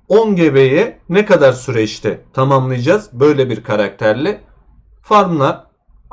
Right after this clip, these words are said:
upgrade'le, şansımızın yaver gitmesiyle tamamlayabildiğimiz her bölümde elli M civarında bir şey kasmamız lazım ki bu şekilde ilerlesin. On G B'ye geldiğimizde serinin bitimini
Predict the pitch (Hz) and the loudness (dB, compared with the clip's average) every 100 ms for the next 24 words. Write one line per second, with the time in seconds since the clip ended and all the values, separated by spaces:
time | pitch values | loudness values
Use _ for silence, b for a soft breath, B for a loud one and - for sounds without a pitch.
0 | 285 - 175 160 127 123 110 117 - 175 | 0 0 0 0 0 -2 -4 -4 -4 -4
1 | 170 170 165 160 156 135 127 131 101 - | -4 -4 -4 -4 -2 -2 -2 -4 -6 -10
2 | 92 - 101 123 190 B B - 190 185 | -14 -10 -6 -4 -4 B B -6 0 0
3 | 175 170 156 147 143 156 170 - 190 185 | 2 0 0 -4 -4 -6 -8 -4 -2 0
4 | 135 113 107 107 160 185 165 175 170 - | -2 -4 -4 -2 -2 -2 -4 -4 -4 -6
5 | 131 117 107 104 110 165 202 156 - 156 | -8 -6 -4 -2 -4 -4 -6 -6 -6 -6
6 | 127 104 - 92 87 87 98 104 175 165 | -2 -4 -6 -10 -10 -8 -4 -4 -4 -6
7 | - 202 B B - 165 - 127 131 143 | -4 -6 B B -6 -6 -4 -8 -6 -6
8 | 165 143 139 123 117 175 202 - _ 190 | -4 0 0 0 -6 -8 -8 -12 _ -2
9 | 208 185 151 120 107 104 185 180 160 143 | 0 2 0 0 -4 0 2 2 0 -4
10 | 135 135 220 - - 160 151 160 208 - | -4 -4 -4 -4 -4 -2 -2 -4 -6 -12
11 | _ _ _ - 170 170 165 160 143 | _ _ _ -6 -4 -2 0 0 -4